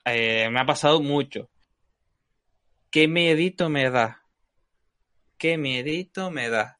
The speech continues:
Esa frase, eh, es brutal, es la que más se aprovecha la gente. Si,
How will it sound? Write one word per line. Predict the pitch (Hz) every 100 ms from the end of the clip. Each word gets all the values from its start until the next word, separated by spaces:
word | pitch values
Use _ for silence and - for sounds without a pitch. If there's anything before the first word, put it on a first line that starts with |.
| -
Esa | 160 - 160
frase, | - 208 247 226 277 - _ _ _ _ _ _ _ _ _ -
eh, | 127 120 120 120 117 117 117 107 - _ _ _ _ _ _ _ _ _ _ _ _ _ _ _ _ _ _ -
es | 165 208 233 - - _ _
brutal, | 143 147 143 139 104 -
es | 170 180
la | 190 156 131 123
que | 131
más | 147 160
se | 185
aprovecha | 165 147 131 - 131
la | 139
gente. | - 147 - 120 _ _ _ _ _ _ _ _ _ _ _ _
Si, | -